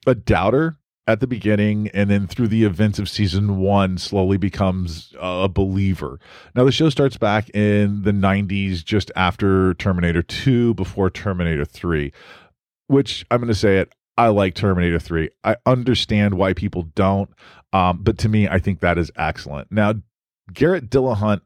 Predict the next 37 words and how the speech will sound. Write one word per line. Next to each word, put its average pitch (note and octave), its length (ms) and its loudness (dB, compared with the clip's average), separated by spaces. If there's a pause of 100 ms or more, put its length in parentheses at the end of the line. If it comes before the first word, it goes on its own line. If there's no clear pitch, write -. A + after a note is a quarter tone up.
plays G#2+ 580 2
the G#2+ 260 -2
Terminator A2+ 380 0
that's F#2 120 -2
sent F#2 300 -4
back F2 260 0
in E2+ 140 -6
time, D#2+ 380 -4
Cromartie. E2 560 -2
Now, F2+ 140 -4
he's F#2+ 180 -2
not A#2 320 0
in A#2 140 0
the G#2+ 100 2
first A2 480 0
episode, D2+ 680 -4 (560)
uh, B2 160 -2 (260)
but, E3 280 0 (120)
uh, D3+ 260 2 (100)
later D#3 420 2
on, G#2 380 0
he, G2 320 -6
he G#2 160 0
takes G#2+ 400 -2
over F#2 200 -2
the F2+ 120 -2
role. E2+ 260 -2
So A2+ 300 0
Cromartie A2+ 720 0
has G2+ 180 0
been G2+ 320 0
sent G#2 260 -6
back G2+ 260 0
to - 100 -6
kill D3 400 2
John F2+ 340 -2
Connor. - 460 -12